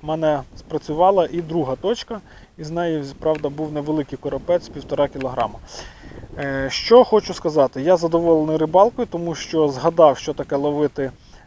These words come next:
м, коропа в закид, згадав, як це кормити з помбом,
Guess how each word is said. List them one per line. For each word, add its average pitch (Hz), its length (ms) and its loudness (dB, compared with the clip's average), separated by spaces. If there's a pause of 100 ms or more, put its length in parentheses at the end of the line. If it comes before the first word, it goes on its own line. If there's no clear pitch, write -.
м, 143 260 -10
коропа 147 380 2
в 135 80 -2
закид, 165 460 4
згадав, 151 460 0
як 139 200 -2
це 143 100 -12
кормити 143 460 -10
з - 100 -14
помбом, 202 460 -2